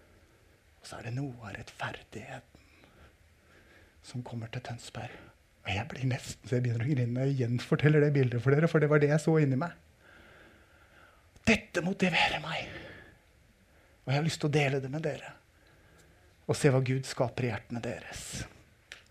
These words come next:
Hm. Jesus. Kong Jesus. Neste bilde. Advent handler altså om hvordan kan vi bringe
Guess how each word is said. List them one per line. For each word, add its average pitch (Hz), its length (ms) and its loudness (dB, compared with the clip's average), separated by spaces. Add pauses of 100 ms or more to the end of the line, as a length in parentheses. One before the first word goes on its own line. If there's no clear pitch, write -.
(880)
Hm. 165 160 6 (2750)
Jesus. 135 400 2 (2250)
Kong 190 240 8
Jesus. - 720 4 (640)
Neste 143 320 0
bilde. 131 300 4 (2000)
Advent 175 460 6
handler 165 460 2
altså - 180 -6
om 156 80 0
hvordan 170 240 0
kan 165 160 2
vi 170 80 6
bringe 151 560 2